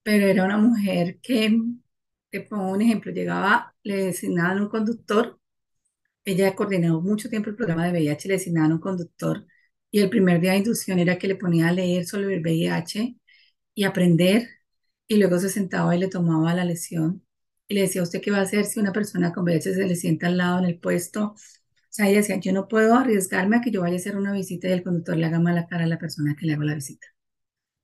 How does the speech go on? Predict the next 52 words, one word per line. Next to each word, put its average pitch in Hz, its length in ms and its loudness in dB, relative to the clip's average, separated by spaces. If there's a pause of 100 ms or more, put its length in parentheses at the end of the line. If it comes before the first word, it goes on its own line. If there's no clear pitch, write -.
(260)
Entonces, 208 480 0
digamos, 214 520 2 (520)
cuando 208 300 2
tú 208 260 2
empiezas 254 320 4
a 247 80 4
hablar 185 200 0
y 190 160 -4
cuando 185 160 -6
yo 165 60 0
empiezo 175 200 -6
a 196 40 -2
hablar 196 180 -2
de 226 80 -2
todo 220 160 -4
esto, 208 200 -8
yo 208 120 -6
digo, 160 220 -4
"Uf, 196 100 -8 (180)
pucha, - 260 -6
mucho". 190 400 -4 (560)
Yo 220 100 -2
creo 214 200 2
que, 214 420 2
que 208 140 -4
en 196 80 2
unos 202 220 0
años 220 220 4
me 220 60 2
voy 202 120 4
a - 20 2
dedicar 202 260 -2
a 202 40 2
escribir, 202 480 0
espero 190 320 -4
que 220 80 0
la 208 100 2
memoria 175 380 0
me 208 160 2
dé, 170 260 -2 (380)
o - 40 -14
si 226 140 0
no 208 60 2
empiezo 226 260 2
a 247 60 6
recoger 233 320 0
todas 240 140 2
las 277 80 6
entrevistas 214 500 0
que 262 140 -2
he 254 40 4
hecho, 247 220 -4